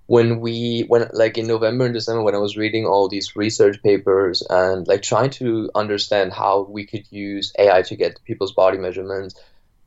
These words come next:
um, I mean, <sighs> it, it was, that was, that was a lot. That, that was a steep learning curve to, like, be able to read and understand these papers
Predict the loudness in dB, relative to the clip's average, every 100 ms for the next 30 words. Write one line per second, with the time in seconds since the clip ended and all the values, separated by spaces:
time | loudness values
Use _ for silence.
0 | _ _ 0 4 4 4 -4 -14 _ _
1 | _ _ -20 _ _ _ _ _ -20 _
2 | _ _ _ _ _ -4 -2 0 -2 -2
3 | -6 -6 -12 -20 _ 6 8 8 6 2
4 | 2 4 4 2 2 2 2 0 _ 0
5 | 0 0 2 2 0 -4 -4 -4 -6 -8
6 | -12 -14 -14 -12 -10 -12 _ -2 0 0
7 | -6 -8 -6 -6 -8 _ _ -6 -4 -2
8 | -4 -4 4 6 6 2 -8 -20 _ 6
9 | 6 6 2 -4 -4 -2 -2 0 0 0
10 | 0 0 0 -2 -10 -2 -2 2 6 6
11 | 4